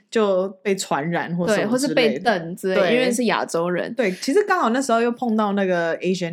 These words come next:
Speaker 1: hate，
Speaker 2: 对。
Speaker 1: 呀，就是，
Speaker 2: 歧视。
Speaker 1: 呃，大家对亚洲人就是没这么友善。
Speaker 2: 对，对，对，对，对。
Speaker 1: 所以其实那时候要回来之前，我还蛮犹豫的。
Speaker 2: 对啊，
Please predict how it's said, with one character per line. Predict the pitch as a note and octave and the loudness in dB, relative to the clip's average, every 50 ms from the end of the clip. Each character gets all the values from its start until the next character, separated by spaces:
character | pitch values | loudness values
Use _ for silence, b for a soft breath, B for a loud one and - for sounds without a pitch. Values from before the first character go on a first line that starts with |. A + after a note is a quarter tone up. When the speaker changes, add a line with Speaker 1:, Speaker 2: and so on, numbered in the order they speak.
| F3 E3+ | -6 -4
Speaker 1:
hate， | F3+ E3+ C#3+ C3+ - - | -4 -6 -6 -8 -8 -4
Speaker 2:
对。 | - A3+ | 0 0
Speaker 1:
呀， | G#3+ E3 D3+ B2+ | 0 0 0 -2
就 | G#3 F#3+ | -4 -4
是， | F#3 F#3+ F#3+ F#3+ F#3 F3+ F3+ B B B B B B B B | -4 -2 -2 -2 -2 -4 -6 B B B B B B B B
Speaker 2:
歧 | - - - | -6 -2 0
视。 | A3 G#3+ - F3 - B3 | 0 2 2 2 0 0
Speaker 1:
呃， | A#3+ G#3+ F#3+ | 0 0 0
大 | G3 F#3+ | 0 0
家 | F#3 F#3 | -2 -2
对 | F#3 F#3+ F#3 E3+ | -2 -2 -2 -2
亚 | D#3 C3 C3 D3+ | -2 -2 -4 -4
洲 | D3+ E3 D#3+ D#3+ | -6 -6 -4 -4
人 | D#3 B2+ C#3+ C#3+ B2+ - - | -4 -6 -6 -10 -12 -12 -10
就 | - E3+ | -8 -8
是 | E3 F3 | -6 -6
没 | E3 E3 D3 D3+ | -6 -6 -8 -8
这 | D3+ - | -10 -10
么 | E3 D#3+ D3+ C3+ A#2+ B2 C#3+ - _ | -10 -10 -10 -10 -10 -12 -14 -16 _
友 | - D#3 C#3+ - - | -10 -8 -8 -8 -10
善。 | E3 - - F#3 - - - D3+ E3+ | -12 -10 -8 -8 -8 -8 -10 -10 -8
Speaker 2:
对， | E3+ G3 E3 - | -6 -6 -4 -4
对， | - - - | -6 -10 -12
对， | - - - - | -12 -12 -14 -12
对， | - - - | -12 -14 -10
对。 | - | -4
Speaker 1:
所 | - A#3+ | -2 -2
以 | A#3 | -2
其 | F#3+ F#3+ F#3 | 0 -2 -2
实 | F#3+ | -2
那 | G3 G3 | -2 -2
时 | F3+ F#3+ | -2 -2
候 | E3+ E3 E3 D#3+ - | -4 -4 -4 -6 -6
要 | E3 F3 | -6 -6
回 | F3 E3+ D3+ | -4 -4 -4
来 | C#3+ D3 | -4 -6
之 | C#3+ D3 | -6 -10
前， | D#3+ - D#3 F#2 | -12 -12 -12 -12
我 | C3 | -12
还 | D#3 D3+ - | -12 -12 -14
蛮 | C3 - - | -14 -14 -14
犹 | A#2+ B2 F2+ F#2+ G2+ | -14 -14 -14 -14 -14
豫 | - - - | -14 -14 -14
的。 | - - - G3+ G3+ _ - | -14 -14 -14 -14 -14 _ -6
Speaker 2:
对 | A3 G#3 | -4 -2
啊， | F#3 E3+ E3 E3 F3+ | -2 -2 -4 -6 -8